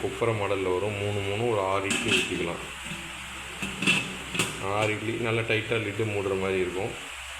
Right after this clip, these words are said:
அந்த காலத்து கொப்பரை மாடல். ரெண்டு பக்கமும் இந்த மாதிரி ரிங் வச்சிருக்கும்.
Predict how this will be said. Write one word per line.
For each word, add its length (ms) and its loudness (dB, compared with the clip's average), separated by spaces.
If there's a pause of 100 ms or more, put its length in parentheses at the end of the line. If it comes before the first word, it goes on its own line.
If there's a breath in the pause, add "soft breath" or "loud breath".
(120)
அந்த 160 2
காலத்து 300 2 (120)
கொப்பரை 400 2
மாடல். 320 0 (880)
ரெண்டு 260 2
பக்கமும் 260 2
இந்த 120 0
மாதிரி 340 2
ரிங் 240 2
வச்சிருக்கும். 520 -2